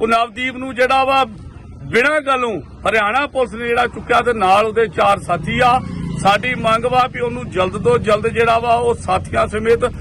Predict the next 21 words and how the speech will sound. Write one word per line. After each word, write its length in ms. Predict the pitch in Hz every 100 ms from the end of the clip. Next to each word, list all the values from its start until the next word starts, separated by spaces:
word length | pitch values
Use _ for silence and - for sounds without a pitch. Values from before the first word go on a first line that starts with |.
| - - 202
ਰਿਹਾ 220 | 247 226
ਕੀਤਾ 300 | 202 233 233
ਜਾਣਾ 220 | 226 220
ਚਾਹੀਦਾ। 400 | 214 240 233 190 - - - - -
ਜੇ 100 | 226
ਉਹਦਾ 220 | 277 285
ਕਸੂਰ 340 | 220 254 294
ਦੱਸਣ, 400 | 285 285 294 262 - - - -
ਕੋਈ 260 | - 269 320
ਕਸੂਰ 400 | 294 - 262 254
ਨੂੰ 260 | 277 269 254 - - - -
ਬੇਨਿਆ 600 | 247 294 294 277 254 180 - -
ਧੱਕਾ, 420 | 262 226 226 196 - - -
ਉਹਦੇ 280 | 262 285 311
ਨਾਲ 380 | 277 247 240 277
ਹੀ 80 | 285
ਜਿਹੜਾ 320 | 247 269 277
ਵਾ 300 | 269 262 247 - - - - -
ਆ 160 | 226 254
ਜਾ 160 | 285
ਸਾਢੇ 320 | 285 - -